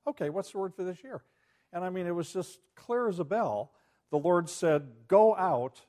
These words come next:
and gather in." Go out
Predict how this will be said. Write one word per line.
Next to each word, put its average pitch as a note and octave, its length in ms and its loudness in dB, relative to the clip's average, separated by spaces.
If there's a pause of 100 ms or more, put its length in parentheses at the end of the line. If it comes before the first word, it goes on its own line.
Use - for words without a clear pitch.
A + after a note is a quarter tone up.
(680)
and C3+ 220 -12
gather D3 360 -6
in." C#3 260 -14 (1500)
Go F3+ 280 -4
out C3+ 360 -10